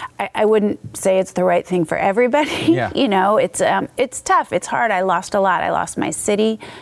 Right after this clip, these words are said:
Speaker 1: my job, a company I worked in close to twenty-three years, most of my friends from before times, um, even some family,
Speaker 2: Mm.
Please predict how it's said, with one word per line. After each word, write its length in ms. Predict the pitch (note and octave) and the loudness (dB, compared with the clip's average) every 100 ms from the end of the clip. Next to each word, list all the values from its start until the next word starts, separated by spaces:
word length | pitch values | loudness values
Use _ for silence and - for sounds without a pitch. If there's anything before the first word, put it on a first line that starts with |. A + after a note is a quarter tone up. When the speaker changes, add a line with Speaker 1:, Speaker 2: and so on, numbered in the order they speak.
| - | -8
Speaker 1:
my 160 | F#3+ F#3 | -4 -4
job, 440 | - F#3+ F#3 F#3+ | -2 0 2 0
a 60 | - | -4
company 400 | - F#3+ G3 F#3 | -4 -4 0 2
I 80 | F3 | 2
worked 300 | F3 E3+ F#3 | -2 -4 -4
in 100 | F#3 | -2
close 260 | F3 E3+ | -2 -4
to 100 | - | -6
twenty-three 560 | - - F3+ F3+ - F#3 | -6 -2 -2 -2 -2 0
years, 460 | F3 E3+ F3 F3 - - - - - - | 2 2 2 -2 -8 -18 -18 -18 -20 -4
most 340 | - F3+ F3+ G#3 | 0 0 0 -2
of 60 | |
my 160 | G#3+ G#3 | 0 -2
friends 600 | - G3 F#3+ G3+ G#3 - - - - - | -2 -2 0 -2 -6 -12 -16 -18 -18 -6
from 260 | F#3 F#3 | -2 0
before 380 | F3+ F#3 F#3 F3+ | 0 0 0 0
times, 560 | F3+ F#3+ F3+ F#3 G3 - - | 0 0 2 2 -2 -6 0
um, 240 | F#3 F#3 | 0 2
even 260 | - G3 G#3 | 0 0 -2
some 200 | - A3 | -2 -4
family, 600 | G#3 E3 D3 - - - - | -2 -2 -2 -2 -2 -4 -4
Speaker 2:
Mm. 300 | A#2+ A#2 | -4 -2